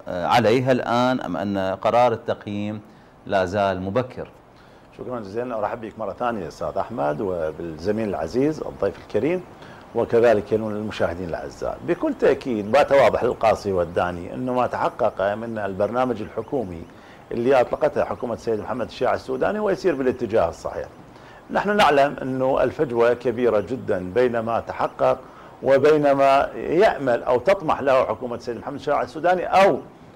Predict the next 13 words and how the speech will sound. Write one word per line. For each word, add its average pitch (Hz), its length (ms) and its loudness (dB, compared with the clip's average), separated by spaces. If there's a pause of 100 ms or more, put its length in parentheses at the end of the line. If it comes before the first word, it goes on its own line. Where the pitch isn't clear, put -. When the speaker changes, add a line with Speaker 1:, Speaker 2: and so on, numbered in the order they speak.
(140)
Speaker 2:
الشارع 139 520 4
العراقي 131 600 2
التواق 139 720 4
لأن 127 280 -4
يكون 127 300 -8
هنالك 123 480 -2
عراق 120 460 2
جديد. 147 340 -4 (800)
آه، 143 460 4
هذا 160 220 2
العراق 143 280 4
تتوفر 143 440 -2
فيه 127 640 -8